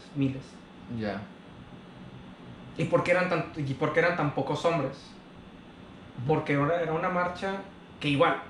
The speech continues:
Speaker 1: matan el, el concepto que de la mujer, que era alzarse,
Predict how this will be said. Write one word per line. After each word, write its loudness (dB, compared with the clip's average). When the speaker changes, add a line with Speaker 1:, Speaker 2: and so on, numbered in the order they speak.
Speaker 1:
matan 4
el, 4
el 0
concepto -2
que 6
de 6
la 6
mujer, 2
que 2
era 2
alzarse, 2